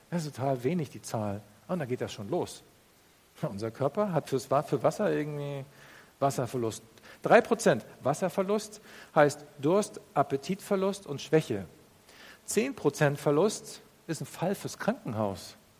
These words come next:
Dann hängt man wahrscheinlich schon an, ähm, Kochsalzlösung, oder?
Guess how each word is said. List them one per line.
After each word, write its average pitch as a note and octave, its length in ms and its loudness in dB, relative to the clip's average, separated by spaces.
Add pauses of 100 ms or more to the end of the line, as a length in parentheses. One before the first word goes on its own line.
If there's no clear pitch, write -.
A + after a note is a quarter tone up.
(400)
Dann A#2+ 120 -4
hängt F3 180 -4
man D3+ 140 -4
wahrscheinlich D#3+ 460 0
schon D3 240 0
an, C#3 200 2
ähm, B2+ 460 -6
Kochsalzlösung, F#3+ 800 -6 (380)
oder? D3+ 240 -8